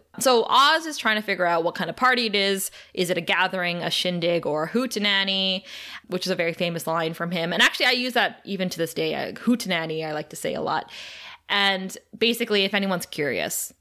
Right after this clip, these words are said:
a gathering is brie, mellow song styling. So very chill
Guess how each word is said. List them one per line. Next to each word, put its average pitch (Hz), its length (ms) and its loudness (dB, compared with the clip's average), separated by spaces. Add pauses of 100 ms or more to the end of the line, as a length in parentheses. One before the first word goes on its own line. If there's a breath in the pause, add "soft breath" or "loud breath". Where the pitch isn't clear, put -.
(180)
a 202 60 2
gathering 285 640 4
is 185 120 0
brie, 160 680 -2 (140)
mellow 202 540 2
song 156 420 -2
styling. 95 640 -4
So 170 280 0
very 175 260 2
chill 151 640 0